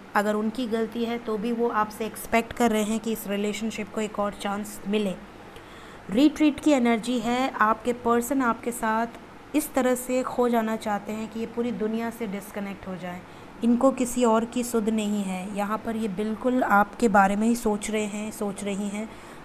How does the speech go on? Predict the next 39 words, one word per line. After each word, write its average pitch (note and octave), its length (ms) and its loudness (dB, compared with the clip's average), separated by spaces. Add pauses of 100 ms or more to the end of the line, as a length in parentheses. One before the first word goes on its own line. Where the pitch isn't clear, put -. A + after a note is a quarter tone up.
(140)
आपके A3 320 2
बारे G#3+ 320 2
में A3+ 380 2 (180)
imagination A3 760 4
बहुत G#3+ 240 0
strong G#3+ 460 -2
है G#3+ 120 0
आज F#3+ 220 -4
के G#3 100 -6
दिन F#3 140 -4
में। F3+ 200 -8 (540)
ये A3+ 140 2
आपसे C#4 300 2
ये B3+ 180 2
भी C4+ 120 0
कहना B3+ 320 0
चाहते A#3 400 0
हैं A#3+ 260 -4
कि B3 120 -4
जो A3 180 2
भी B3+ 140 0
situations A3 720 -2
है B3+ 100 0
उन्हें A#3 200 2
unfold A3 440 0
होने G#3+ 260 2
दीजिए G3+ 320 2
naturally, G3+ 640 0 (360)
अपना C#4 400 2
effort B3 300 0 (100)
बहुत A3+ 240 4
ज़्यादा G#3 300 2
या A3 160 2
अपना B3+ 280 -4
control A#3 520 4
बहुत A3+ 260 2
ज़्यादा G#3+ 340 4
मत G#3+ 240 2
डालिए, F#3+ 400 2